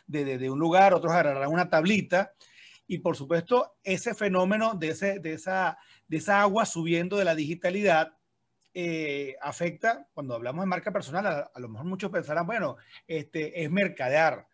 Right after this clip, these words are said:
o mercadearse todo, porque tú puedes ser médico, puedes ser odontólogo, puedes ser abogado,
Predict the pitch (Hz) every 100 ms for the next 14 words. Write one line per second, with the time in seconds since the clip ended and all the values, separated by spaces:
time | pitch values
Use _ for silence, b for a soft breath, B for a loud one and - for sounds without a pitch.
0 | b b - 143 127 139 131 147 202 220
1 | 220 262 247 147 127 131 135 - b b
2 | 165 156 165 180 170 160 180 202 165 135
3 | 143 - 185 180 156 - 185 165 185 185
4 | 147 143 143 147 160 175 190 170 151 170